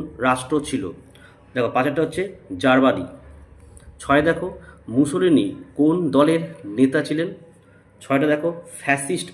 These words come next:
দলের নেতা ছিলেন। সাত দেখো কাইজার দ্বিতীয় উইলিয়াম কে? লিখবে জাম-,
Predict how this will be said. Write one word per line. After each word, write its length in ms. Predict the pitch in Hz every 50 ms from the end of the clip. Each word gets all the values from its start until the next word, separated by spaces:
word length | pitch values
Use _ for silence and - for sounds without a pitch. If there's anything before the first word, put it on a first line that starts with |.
| - 107 104
দলের 280 | 131 131 131 139 156 139 135 - - - 101 107
নেতা 220 | 117 120 123 - 165 - -
ছিলেন। 240 | - 90 92 85 - - - - - - - _ _ _ _ _ _ _ _ - - _ _ _ _ _ _ _ -
সাত 240 | - - 139 147 147
দেখো 240 | 151 160 160 - 104 104 - - - - - - _ _
কাইজার 420 | - 131 135 147 143 135 170 175 175 170 - -
দ্বিতীয় 360 | - 131 143 139 139 156 170 165 165 139
উইলিয়াম 400 | 139 135 135 147 143 117 98 90 - - - - - - - _ _ _ _ _ _ _ _ _ -
কে? 160 | - 143 131 - - - - - - - - - _ _ _ _ _ _ _ _ _ - - _ 131
লিখবে 260 | 139 143 143 160 170 135 -
জাম-, 340 | - 131 131 131 139 147 139